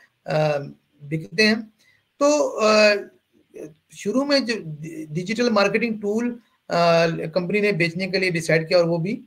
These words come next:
अ, दूसरों के through, यानी किसी से मार्केटिंग, किसी से बनवाएंगे और हम marketing करेंगे। But, अ,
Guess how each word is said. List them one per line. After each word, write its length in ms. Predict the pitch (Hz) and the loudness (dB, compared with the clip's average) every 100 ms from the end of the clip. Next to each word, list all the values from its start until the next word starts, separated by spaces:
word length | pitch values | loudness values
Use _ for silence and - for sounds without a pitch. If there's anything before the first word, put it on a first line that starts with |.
| _ _ _ - | _ _ _ -2
अ, 240 | 156 156 | 2 4
दूसरों 380 | 151 180 180 220 | 2 -2 0 0
के 100 | 208 | 2
through, 320 | 202 160 151 - _ | 0 -2 -6 -10 _
यानी 120 | 156 165 | -4 -2
किसी 240 | 180 190 | -4 -4
से 100 | 190 | 0
मार्केटिंग, 920 | 165 156 151 170 175 175 175 165 160 | 2 2 0 -4 -6 -6 -6 -8 -10
किसी 180 | 170 190 | -8 -2
से 100 | 196 | 2
बनवाएंगे 420 | 165 165 202 254 | 2 2 2 2
और 100 | 233 | 2
हम 100 | 208 | 2
marketing 420 | 175 165 165 175 | 0 0 -2 -2
करेंगे। 280 | 160 143 - - _ _ _ _ _ _ _ _ _ _ 147 | -2 -2 -6 -18 _ _ _ _ _ _ _ _ _ _ 4
But, 240 | 196 202 202 | 4 6 6
अ, 340 | 202 196 165 | 8 8 6